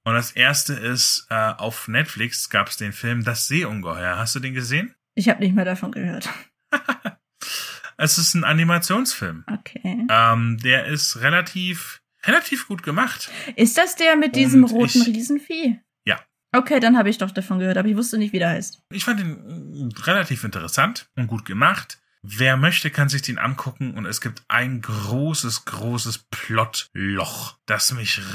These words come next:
Speaker 1: richtig angeviecht hat. Nämlich, ähm, die Auflösung ist so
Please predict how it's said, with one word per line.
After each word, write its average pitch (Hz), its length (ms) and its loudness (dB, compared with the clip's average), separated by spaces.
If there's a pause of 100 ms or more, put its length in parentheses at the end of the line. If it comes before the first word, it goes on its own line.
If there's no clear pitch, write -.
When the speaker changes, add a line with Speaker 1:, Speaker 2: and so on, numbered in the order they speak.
Speaker 1:
richtig 139 520 0
angeviecht 113 760 -2
hat. - 300 -6 (140)
Nämlich, 117 640 2
ähm, 107 400 0
die - 200 -10
Auflösung 120 760 2
ist - 180 -2
so 139 120 -2